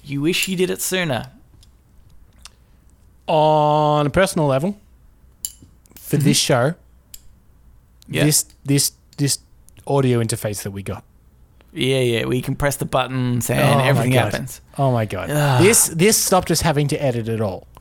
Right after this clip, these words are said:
Speaker 1: Yeah. <laughs>
Speaker 2: We did as little editing as we could, but this, uh, we have the Rodecaster for those that are interested. Um, oh, it's, it's fantastic. It, it's literally a one press button and all the sound
Speaker 1: Yeah.
Speaker 2: effects are ready to go. Honestly,
Speaker 1: Yeah.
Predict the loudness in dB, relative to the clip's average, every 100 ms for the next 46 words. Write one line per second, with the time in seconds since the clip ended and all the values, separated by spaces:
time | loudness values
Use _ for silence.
0 | -20 -20 -20 -10 0 2 2 0 2 2
1 | 4 6 6 6 4 6 4 2 0 0
2 | 0 -2 -6 -2 0 2 0 -6 -12 -20
3 | -20 -12 -6 0 0 0 -2 0 0 2
4 | 2 2 2 4 2 2 -2 -2 -4 -2
5 | 0 0 0 -2 -4 -2 -2 -4 -8 -18
6 | -20 -20 -8 -4 -4 -4 -6 -12 -6 -2
7 | -2 -4 -20 -18 -18 -20 -8 0 0 0
8 | -2 -6 -4 -4 0 -2 0 0 2 2
9 | 2 0 0 0 2 0 -2 -2 -4 -6
10 | -8 -10 -12 -16 -20 -16 -6 -2 0 0
11 | 0 0 0 -2 -2 -4 -4 -6 -6 -6
12 | -10 -16 -20 -20 -20 -20 -20 -20 -20 -10
13 | -2 4 6 6 6 2